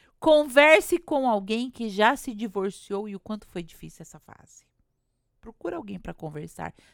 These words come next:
desabafar. Oitava coisa, ouça histórias de casamentos restaurados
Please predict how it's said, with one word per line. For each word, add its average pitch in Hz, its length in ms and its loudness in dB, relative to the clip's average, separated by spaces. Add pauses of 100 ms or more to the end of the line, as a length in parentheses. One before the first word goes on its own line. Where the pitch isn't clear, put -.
(120)
desabafar. 190 880 -10 (360)
Oitava 320 600 4
coisa, 160 500 -6 (560)
ouça 269 560 -4
histórias 208 680 -6
de 196 80 -10
casamentos 196 800 -10
restaurados 190 1160 -8